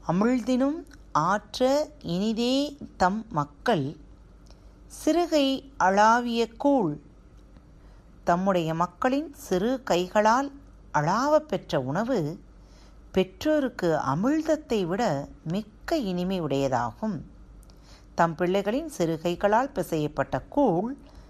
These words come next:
அமிழ்தத்தை காட்டிலும் மிகவும் இனிது என்பது இக்குறளின்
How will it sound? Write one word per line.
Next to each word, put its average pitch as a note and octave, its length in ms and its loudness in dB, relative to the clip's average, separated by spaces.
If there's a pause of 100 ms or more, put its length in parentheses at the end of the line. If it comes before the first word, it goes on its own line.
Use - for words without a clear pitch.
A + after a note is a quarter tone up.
(180)
அமிழ்தத்தை G3 680 -2
காட்டிலும் E3+ 640 -4 (560)
மிகவும் C#4 560 -4 (140)
இனிது A3+ 600 -2
என்பது D3+ 640 -4 (400)
இக்குறளின் D#3+ 720 -2